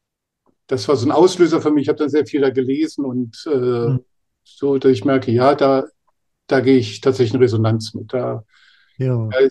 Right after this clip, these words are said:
Speaker 1: da ist jemand, der sagt, äh, "Komm, sei lebendig und das, was in dir ist, muss nicht versteckt werden, sondern nur raus und alles sind Zeug." Und das, äh, das hat etwas sehr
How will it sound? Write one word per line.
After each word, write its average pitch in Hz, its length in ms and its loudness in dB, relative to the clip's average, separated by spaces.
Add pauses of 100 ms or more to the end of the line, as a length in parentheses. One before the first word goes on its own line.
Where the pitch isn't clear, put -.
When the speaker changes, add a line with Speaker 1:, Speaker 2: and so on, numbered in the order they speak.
Speaker 1:
da 131 120 4
ist 131 160 0
jemand, 135 300 4
der 131 100 4
sagt, 127 500 -4
äh, 113 400 -4
"Komm, 147 380 2
sei 135 180 2
lebendig 143 680 2
und 127 180 -4
das, - 180 -4
was 120 120 0
in 143 140 0
dir 135 120 6
ist, 127 140 0
muss 131 160 -2
nicht 117 120 -4
versteckt 135 420 -2
werden, 139 140 2
sondern 123 200 0
nur 127 320 0
raus 143 380 0
und 127 120 -4
alles 139 260 -2
sind 127 160 -4
Zeug." 139 320 0
Und 135 120 -2
das, - 260 -2 (600)
äh, 143 500 2 (1600)
das 135 180 -4
hat 160 120 -2
etwas 147 320 0
sehr 127 480 4